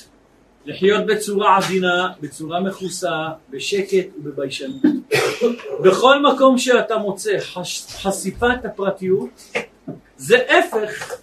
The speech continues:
ממידת הצניעות. הדברים מתבטאים בהרבה דברים,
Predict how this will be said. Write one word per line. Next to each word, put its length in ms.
ממידת 560
הצניעות. 640
הדברים 380
מתבטאים 480
בהרבה 380
דברים, 520